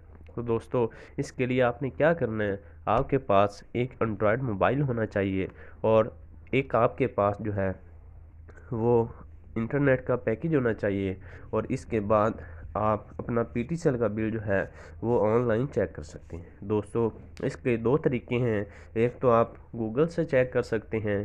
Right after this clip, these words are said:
कि आप अपना पीटीसीएल का बिल आपका कितना आया है और दूसरे नंबर पर आप अपनी जैज़ कैश या ईजी पैसा एप्लीकेशन के ज़रिए भी चेक कर सकते हैं कि आपका पीटीसीएल का बिल कितना है और आप उसको किस के तौर पर भी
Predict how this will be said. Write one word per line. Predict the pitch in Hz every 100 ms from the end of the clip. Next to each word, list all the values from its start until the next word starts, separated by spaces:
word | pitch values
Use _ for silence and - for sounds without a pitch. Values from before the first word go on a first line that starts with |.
| 104
कि | -
आप | 107 110
अपना | 107 110
पीटीसीएल | 101 107 120 - 113
का | 104 104
बिल | 110 104
आपका | 92 - 107
कितना | 107 101 92 78
आया | 73
है | 73 - - - - - 117
और | 120
दूसरे | 117 - 151
नंबर | 139 104 107
पर | - 101 - - -
आप | 113 127
अपनी | - 127 113
जैज़ | 104 120 147
कैश | 123 110 110 -
या | 95 120 -
ईजी | 170 175
पैसा | 147 131 113
एप्लीकेशन | 107 156 160 139 135 120
के | 113
ज़रिए | 110 120 113
भी | 113 104 104 - - -
चेक | 113 -
कर | 135
सकते | - 110 - 113
हैं | 113 101 98 -
कि | 117
आपका | 107 - 113 107 - -
पीटीसीएल | 110 107 123 113
का | 107 104
बिल | 113 110 -
कितना | 101 127 147
है | 139 110 85 - - - -
और | 110 - -
आप | 107 117 120
उसको | - - 104 101 -
किस | 135 - - - -
के | 113
तौर | 107 98 98 -
पर | 110
भी | 110 131